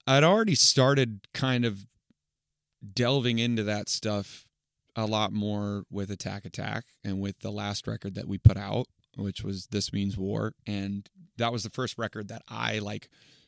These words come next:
produced and engineered and mixed and mastered. Um, and I, I loved it. A-, and I'd already been working with some other, you know, local bands and, and smaller, like, Rise Records bands and,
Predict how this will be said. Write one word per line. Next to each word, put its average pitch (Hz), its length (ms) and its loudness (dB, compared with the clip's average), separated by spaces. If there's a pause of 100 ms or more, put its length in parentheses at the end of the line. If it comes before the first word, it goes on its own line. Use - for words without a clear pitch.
(160)
produced 113 600 2
and 110 120 -2
engineered 98 520 -6
and 110 220 -10
mixed - 300 -8
and 107 100 -12
mastered. - 540 -12 (440)
Um, 101 460 -4 (580)
and 107 640 -2 (1400)
I, 117 320 2
I 113 340 2
loved 117 420 4
it. - 100 -10 (200)
A-, 123 280 -2
and 120 100 2
I'd 127 140 4
already 135 220 6
been 120 180 2
working 117 240 -2
with 110 100 0
some 110 140 0
other, 104 340 0 (180)
you 107 140 -4
know, 98 100 -4
local 147 320 -4
bands 135 580 -4
and, 87 400 -4
and 98 140 -6
smaller, 104 480 -2
like, - 180 -8
Rise 104 240 -8
Records 123 300 -4
bands 107 540 0
and, 92 360 -2